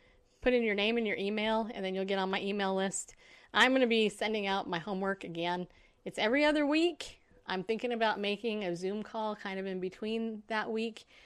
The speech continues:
to not actually have it to be the Bible study, but to have it be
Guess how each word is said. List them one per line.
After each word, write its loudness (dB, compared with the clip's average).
to -6
not -2
actually -2
have -4
it -6
to -16
be -4
the -4
Bible 2
study, -4
but -6
to -6
have -4
it -8
be -4